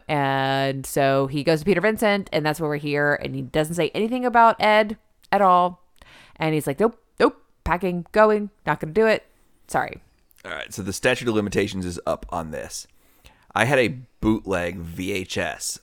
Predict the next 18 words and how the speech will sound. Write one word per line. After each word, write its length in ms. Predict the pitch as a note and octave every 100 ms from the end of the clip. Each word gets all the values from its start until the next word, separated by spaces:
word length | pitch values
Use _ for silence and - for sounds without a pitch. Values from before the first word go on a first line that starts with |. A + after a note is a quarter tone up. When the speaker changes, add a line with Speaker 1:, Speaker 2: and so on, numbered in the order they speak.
| -
Speaker 2:
of 500 | F#2 F2 E2+ F2+ -
Tim 220 | - G2+ F2+
Burton's 420 | F2+ F#2+ F2+ - -
Vincent 720 | F2 F2 F2 - E2+ - - _ _
when 140 | F2+ D2+
I 60 |
was 120 | F2
in 80 | F#2
college. 560 | - - D2+ D#2+ - -
I 60 | F#2
got 160 | E2+
it 80 | E2
from 320 | F2+ E2+ E2 _ - -
Video 500 | - B2 A2 A#2+ A2
Mayhem 640 | F2+ F#2 F2+ F#2+ A2 G2 G2
of 180 | E2
Florida. 880 | - - E2+ D2+ D#2 C#2 B2 - G#3+ - -
<laughs> 160 | F4